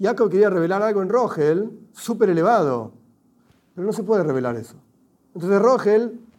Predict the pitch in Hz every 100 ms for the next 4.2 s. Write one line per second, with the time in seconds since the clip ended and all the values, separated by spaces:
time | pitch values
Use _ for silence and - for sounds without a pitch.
0 | - 170 175 190 190 175 147 156 131 -
1 | - - 208 247 240 262 220 196 196 220
2 | - 185 156 175 208 208 - 262 202 135
3 | 127 190 214 233 180 127 - - 208 185
4 | 117